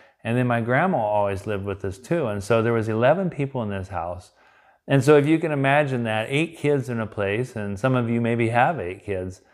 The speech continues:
then you will know that there was a lot of activity. There was a lot of coming and going and moving and all that kind of stuff. And so one of the things that probably got used more than anything else in the house was the door, right? The <laughs> door was constantly being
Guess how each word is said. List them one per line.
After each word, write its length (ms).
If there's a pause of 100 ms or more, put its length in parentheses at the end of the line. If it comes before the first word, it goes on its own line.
(240)
then 140
you 120
will 100
know 320
that 160
there 100
was 140
a 60
lot 420
of 120
activity. 600
There 100
was 140
a 60
lot 200
of 120
coming 440
and 180
going 480
and 240
moving 540
and 160
all 280
that 220
kind 220
of 100
stuff. 360 (520)
And 240
so 440
one 240
of 100
the 140
things 320
that 180
probably 380
got 260
used 340
more 200
than 140
anything 440
else 360
in 80
the 100
house 420 (240)
was 420
the 80
door, 560
right? 420 (380)
The 100
<laughs> 220
door 140
was 260
constantly 560
being 320